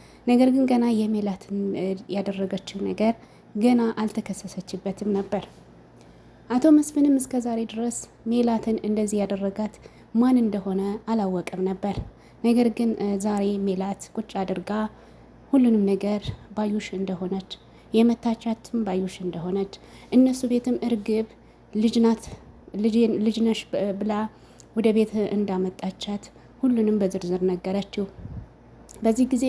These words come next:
እ፣ አቶ መስፍን በጣም ተናደደ። "በገዛ ቤቴ ይሄ ሁሉ ድርጊት ሲደረግ እኔ ምን ሆንኜ ነው?" በማለትም ተናደደ። ነገር ግን ሜላት ምንም አይነት ድርጊት እንዳታደርግ በማለትም አስጠነቀቀችው።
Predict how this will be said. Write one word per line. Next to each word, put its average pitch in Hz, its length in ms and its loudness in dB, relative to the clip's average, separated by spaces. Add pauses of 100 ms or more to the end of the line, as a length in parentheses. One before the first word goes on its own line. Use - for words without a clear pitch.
እ፣ 220 200 -4
አቶ 214 240 -6
መስፍን 208 380 -4
በጣም 226 300 0
ተናደደ። 208 540 -4 (580)
"በገዛ 226 440 4
ቤቴ 214 280 -2
ይሄ 214 260 -2
ሁሉ 214 280 -2
ድርጊት 196 400 -6
ሲደረግ 202 640 -6 (380)
እኔ 233 200 6
ምን 220 180 2
ሆንኜ 196 300 0 (100)
ነው?" 202 120 -2
በማለትም 196 640 -6
ተናደደ። 208 500 -2 (540)
ነገር 226 260 4
ግን 226 220 0
ሜላት 208 420 0 (260)
ምንም 285 320 4
አይነት 202 340 0 (240)
ድርጊት 208 400 -6
እንዳታደርግ 196 760 -4
በማለትም 220 580 0 (520)
አስጠነቀቀችው። 196 960 -4